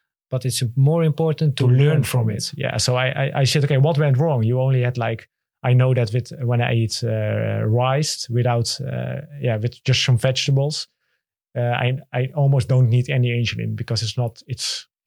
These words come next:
Speaker 1: Yeah, and rice is, like, slow carbs.
Speaker 2: Yeah.
Speaker 1: And when you shoot up your insulin, it's, it works after
Speaker 2: Faster.
Speaker 1: ten minutes
Speaker 2: Yeah.
Speaker 1: faster.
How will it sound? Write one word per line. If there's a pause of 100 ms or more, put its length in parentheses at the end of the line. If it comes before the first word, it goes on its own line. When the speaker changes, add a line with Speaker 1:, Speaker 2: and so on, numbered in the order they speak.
(280)
Speaker 1:
Yeah,
and
rice
is,
like,
slow
carbs. (500)
Speaker 2:
Yeah. (220)
Speaker 1:
And
when
you
shoot
up
your
insulin,
it's,
it
works (200)
after
Speaker 2:
Faster. (100)
Speaker 1:
ten
minutes
Speaker 2:
Yeah.
Speaker 1:
faster.